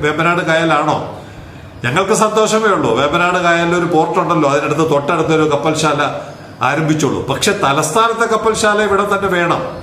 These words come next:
അതിനൊരു വിട്ടുവീഴ്ചയും ചെയ്യാൻ പറ്റില്ല. അതിലെന്തെങ്കിലും വിട്ടുവീഴ്ച ചെയ്താൽ പതിമൂന്ന് ഒന്ന് എന്നുള്ളത്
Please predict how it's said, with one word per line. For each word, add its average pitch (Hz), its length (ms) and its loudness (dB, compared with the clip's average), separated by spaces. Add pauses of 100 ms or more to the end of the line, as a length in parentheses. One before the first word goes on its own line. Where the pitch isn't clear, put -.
(400)
അതിനൊരു 180 400 4
വിട്ടുവീഴ്ചയും 208 680 2
ചെയ്യാൻ 185 320 0
പറ്റില്ല. 160 600 0 (280)
അതിലെന്തെങ്കിലും 196 680 2
വിട്ടുവീഴ്ച 196 500 2
ചെയ്താൽ 175 680 0 (520)
പതിമൂന്ന് 214 840 2
ഒന്ന് 196 540 0
എന്നുള്ളത് 156 640 0